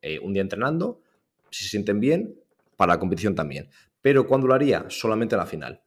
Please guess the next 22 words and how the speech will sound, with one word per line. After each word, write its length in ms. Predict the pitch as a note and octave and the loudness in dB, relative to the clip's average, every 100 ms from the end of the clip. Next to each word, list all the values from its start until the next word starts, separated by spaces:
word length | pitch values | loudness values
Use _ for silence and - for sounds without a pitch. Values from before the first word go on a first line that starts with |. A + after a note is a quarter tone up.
| _ | _
Porque 220 | G2 F#2 | -2 0
si 80 | A2 | 0
lo 80 | |
haces 260 | A2+ F2+ - | 0 0 -8
en 100 | - | -6
un 140 | G2+ G2+ | -6 -2
partido 240 | A2 A2 | -2 -2
anterior, 420 | G2+ F#2 G#2 D#3 - - - - _ | -2 -2 0 0 -2 -14 -20 -20 _
a 80 | G2 | 2
ver, 100 | G2 | 4
puedes 220 | G2+ A#2+ | 8 6
hacerlo, 420 | G#2 A#2 F2+ D2+ | 6 2 2 0
pero 180 | F#2 F2+ | 2 0
que 80 | F2 | 0
sepas 360 | - - A2+ | -4 -2 -2
que 280 | - F#2 F2 | -2 -4 -4
ya 360 | F2 G#2+ G#2 F#2 | 2 2 2 -2
si 300 | - - G2+ | -8 -4 2
van 80 | A2 | 2
a 40 | |
descansar 340 | G#2+ G#2+ G2+ F#2+ | 2 -2 -4 -2
mal, 300 | G2+ B2+ | 0 0